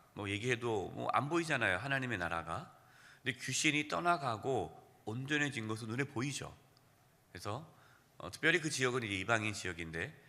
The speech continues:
예수님께서는 하나님의 나라를 그렇게 이루어 주시기 오셨다라는 것을 귀신이 떠나가는 그 사건을 통해서 우리에게,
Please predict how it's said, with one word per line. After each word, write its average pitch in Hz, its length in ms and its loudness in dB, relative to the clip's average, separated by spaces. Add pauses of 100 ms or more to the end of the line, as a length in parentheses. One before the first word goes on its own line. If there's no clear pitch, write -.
(400)
예수님께서는 110 840 -2 (840)
하나님의 151 500 -2
나라를 90 320 2
그렇게 104 480 0 (720)
이루어 101 800 -4
주시기 104 420 -6
오셨다라는 90 680 -2
것을 82 460 -2 (640)
귀신이 151 300 0
떠나가는 139 560 4 (460)
그 - 100 -14
사건을 120 380 -4
통해서 92 360 -6
우리에게, 85 520 -4